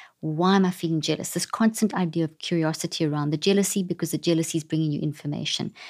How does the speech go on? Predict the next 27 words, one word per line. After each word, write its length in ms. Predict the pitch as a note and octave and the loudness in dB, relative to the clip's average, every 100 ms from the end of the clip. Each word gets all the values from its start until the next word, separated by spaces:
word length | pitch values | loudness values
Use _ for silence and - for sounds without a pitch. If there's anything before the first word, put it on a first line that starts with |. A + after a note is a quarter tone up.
| - - - - - | -18 -18 -20 -8 4
And 200 | F#3 F#3 | 6 6
so, 340 | - G3 F#3 F3+ - - - | 6 6 6 4 -10 -20 -4
um, 220 | F3+ F3+ F3+ | 2 2 6
also 260 | D4+ - | 4 4
can 200 | E4 A#3+ | 4 4
be 100 | F#3 | 6
a 60 | F3+ | 4
way 260 | D#3+ D#3+ E3+ | 4 4 2
of 120 | E3+ | 0
you 120 | F3+ F3 | 0 0
self-reflecting 760 | - F3+ - D#3+ E3 E3 E3 | 0 -2 -6 -4 -4 -2 -4
to 100 | E3 | -2
see 300 | - G#3 F3+ | 0 0 -2
if 140 | F3+ | -4
there 100 | - - | -6 0
is 100 | A#3 | 2
an 160 | B3+ - | 2 2
underlying 520 | G#3 G#3 F#3+ F3 E3+ - | 2 2 2 0 -2 -2
issue 260 | F3 - | -2 0
that's 240 | D#3+ E3+ F#3+ | -4 -2 0
maybe 240 | G3+ A#3 | 2 0
been 160 | A3+ G#3+ | 2 2
hovering 640 | F#3 - F#3 F#3+ A#3+ D#4 - - - | 2 -2 -2 0 0 0 -4 -16 2
and 140 | F#3 | 2
you 80 | E3+ | 2
keep 240 | - F#3 | 0 -4
suppressing. 680 | - E3 - F3+ F3+ - - | -2 -4 -2 -2 0 -4 -8